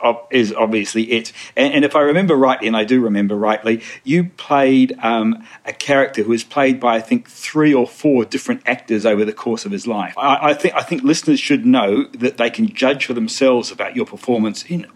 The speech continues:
Push Up, which was the name of the movie, directed by Jason Christo, because I believe it is actually up on YouTube.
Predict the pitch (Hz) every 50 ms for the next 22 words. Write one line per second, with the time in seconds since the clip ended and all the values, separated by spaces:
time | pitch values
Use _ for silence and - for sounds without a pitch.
0 | _ _ - - 160 - - 120 139 - - - - - - 123 104 95 107 107
1 | 110 117 104 104 101 104 113 110 110 113 151 165 160 - - - - _ - 120
2 | 120 117 - 117 101 107 101 95 - 127 113 107 - - 107 101 - 135 127 -
3 | - 120 123 139 139 - - - 165 160 160 - - - 202 208 - 185 139 117
4 | 110 98 104 101 117 120 117 107 - - - - - - - 107 110 - - -
5 | - - - 107 101 101 104 110 117 113 107 - - 92 87 85 82